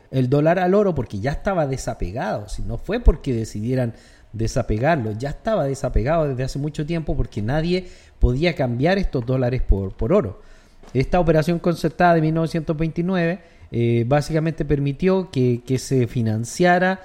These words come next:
y se empezaron a apropiar de muchas cosas, y así es como se produce la Primera y la Segunda Guerra Mundial, con una gran resistencia para que ellos no puedan imponer este sistema.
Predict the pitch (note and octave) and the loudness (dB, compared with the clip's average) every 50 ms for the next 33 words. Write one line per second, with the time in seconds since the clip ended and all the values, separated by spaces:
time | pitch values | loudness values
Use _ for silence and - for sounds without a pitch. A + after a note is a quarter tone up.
0 | - - _ _ _ - A#2 - C3 A#2 - B2+ - D#3 D#3 D#3+ E3 D#3+ D#3 C#3 | -20 -20 _ _ _ -8 -4 -2 -2 0 0 0 0 0 0 2 2 0 2 2
1 | D3 C3 A#2+ D3 D3 D#3 D3+ C#3+ D3+ F3 - - F3 - - - G3+ G3 - - | 2 4 4 4 4 6 4 2 2 0 -2 -4 -10 -6 -2 0 0 0 0 -4
2 | G#3 F#3 D3+ G#2+ G2 - B2+ A#2 - C3 B2 B2 - A#2 A2+ A2 A2+ B2 B2 C3+ | -6 -2 -2 -4 -4 -4 -6 -6 -4 -4 -2 -2 -2 -2 0 0 0 0 0 0
3 | A#2+ A#2 A2 - A2 A#2 C3+ D3 C#3 C#3 C3+ - B2+ A#2 A#2+ A#2+ B2 B2+ C3 C#3 | 0 2 2 2 2 2 2 0 0 0 -2 -4 -4 -2 -2 0 0 0 0 0
4 | C#3+ C#3+ D3+ D3+ F3 F3+ F#3 F3+ - - - - - - _ _ - A2+ A#2+ C3+ | -2 -2 2 4 4 4 4 0 -4 -12 -20 -20 -20 -20 _ _ 0 2 4 4
5 | C#3 C#3 C3+ C3 C3 C3+ D3+ D#3 D3+ E3 - - - - - D#3+ D#3+ - D#3+ B2+ | 4 4 4 4 4 4 2 2 0 -4 -4 -6 -6 -2 -2 -2 0 0 -2 0
6 | A#2+ A#2 A#2 A2+ A2 C3 C3 C#3 C3+ C#3 C3 B2 - C#3 C3+ C3 B2+ B2 A#2+ - | 0 0 0 0 -2 -2 -2 -2 0 0 0 2 2 2 2 2 0 -2 -2 -2
7 | A#2+ A#2 A#2+ B2 A#2 - - A2+ - - G#2+ - - A2+ G2+ F#2 F2 | -2 -2 0 -2 -4 -4 -6 -8 -8 -8 -12 -2 0 0 0 0 -4